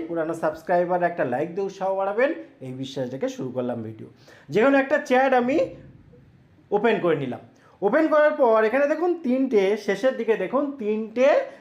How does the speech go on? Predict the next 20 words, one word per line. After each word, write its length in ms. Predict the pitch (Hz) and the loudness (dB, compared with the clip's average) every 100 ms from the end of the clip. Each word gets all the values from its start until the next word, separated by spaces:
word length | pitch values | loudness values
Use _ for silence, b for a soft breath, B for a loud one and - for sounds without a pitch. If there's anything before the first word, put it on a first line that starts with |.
| - | -12
আমি 260 | 139 175 277 | -2 0 0
লিখে 400 | 156 165 180 175 | 0 -2 0 0
রেখেছি 500 | 165 160 151 135 120 | 0 -2 -4 -6 0
just 320 | 262 269 175 | 0 0 -4
উদাহরণ 380 | 160 170 160 156 | 0 0 0 -4
হিসাবে। 340 | 147 151 120 120 - b b b | -6 -8 -10 -14 -20 b b b
কিভাবে 320 | 226 247 247 254 | 0 2 2 0
কি 140 | 262 | 0
করতে 280 | 254 233 233 | 0 2 2
হয় 160 | 233 233 | 2 0
সেটা 220 | 202 185 | -2 -4
তো 120 | 196 | -4
ভিডিওতেই 480 | 170 175 185 185 185 | -4 -4 -4 0 0
আপনি 200 | 175 175 | 0 0
জানতে 280 | 170 165 170 | 0 0 -2
পারবেন। 340 | 165 156 170 170 B - | -2 -2 -8 -10 B 0
প্রথমে 320 | 254 285 294 | 2 2 2
দেখুন 320 | 285 285 339 | 2 2 0
লাভ 400 | 214 165 170 170 | 2 2 2 2
ইউ। 240 | 190 151 | 2 0